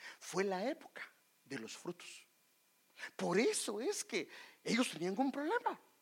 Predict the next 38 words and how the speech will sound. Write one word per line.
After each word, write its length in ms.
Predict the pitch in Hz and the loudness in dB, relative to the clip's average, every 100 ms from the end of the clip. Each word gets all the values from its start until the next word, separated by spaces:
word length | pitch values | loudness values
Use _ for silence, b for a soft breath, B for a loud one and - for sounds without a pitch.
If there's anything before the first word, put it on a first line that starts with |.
| _ _ _ _ _ _ _ _ _ _ B B - | _ _ _ _ _ _ _ _ _ _ B B 6
La 200 | 196 208 | 10 10
época 280 | - 330 | 8 4
en 80 | 220 | 4
la 120 | 170 | 4
que 60 | - | 2
él 80 | 269 | -2
predicó 420 | 262 185 - 285 | -2 -6 -2 -2
fue 300 | - 247 302 B - | 2 2 2 B -6
en 160 | 156 | -2
el 140 | 160 - | -2 -2
tiempo 440 | 185 359 427 240 | 0 0 0 -2
que 120 | 170 | 0
se 100 | - | -2
tenían 260 | 156 156 220 | -2 -2 2
que 100 | 196 | 6
dar 120 | 214 | 6
las 180 | 196 - | 4 0
primeras 560 | 147 147 202 339 - | -2 0 2 2 0
uvas, 400 | 247 240 339 - - B B | -4 -4 -8 -10 -16 B B
los 240 | 175 170 - | 2 2 2
frutos 420 | 202 262 - 269 | 0 2 2 0
de, 240 | 196 160 B B - | 2 0 B B 0
del 220 | 170 156 | 2 4
verano 500 | 156 185 320 302 - - | 4 4 4 2 -2 -2
y 80 | |
los 420 | 156 160 151 - - | 2 2 2 4 6
dátiles, 460 | 254 - 262 202 | 6 6 2 2
los 240 | 143 - 285 | 0 -2 -2
higos 340 | 320 262 - | 0 -2 -2
y 80 | 156 | -6
las 240 | 143 127 - | -4 -4 0
uvas. 540 | 302 - - - - _ _ _ _ _ _ B B - | 2 2 -2 -10 -20 _ _ _ _ _ _ B B 0
O 80 | 175 | 6
sea 200 | 220 247 | 8 8
que 280 | 226 156 B B - _ _ _ _ _ _ _ _ _ _ _ _ - | 8 6 B B -20 _ _ _ _ _ _ _ _ _ _ _ _ 8
ellos 240 | 233 277 | 10 12
no 120 | 277 | 10
tenían, 480 | 277 262 359 466 302 | 6 8 8 8 4